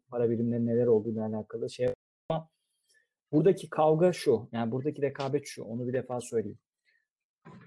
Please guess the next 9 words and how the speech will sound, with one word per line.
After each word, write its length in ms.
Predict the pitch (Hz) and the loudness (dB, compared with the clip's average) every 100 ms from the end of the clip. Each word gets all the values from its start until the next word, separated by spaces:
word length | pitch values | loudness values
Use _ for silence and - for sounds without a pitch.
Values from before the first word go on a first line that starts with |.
| - - | -18 -10
Bitcoin'in 500 | 170 160 - 180 175 | -10 -8 2 4 4
fiyatının 600 | 165 170 160 170 165 165 - | 4 4 4 2 -2 -6 -10
on 180 | - 151 | 0 2
olması, 680 | 165 160 156 147 - 147 147 | 4 2 2 -2 4 6 6
yirmi 300 | 143 143 151 | 2 0 2
olması, 400 | 151 147 135 - | 2 0 -4 -8
yüz 140 | 139 147 | -4 2
olması 420 | 147 147 135 131 | 2 2 -4 -2
değil. 320 | 131 113 - | 0 0 -8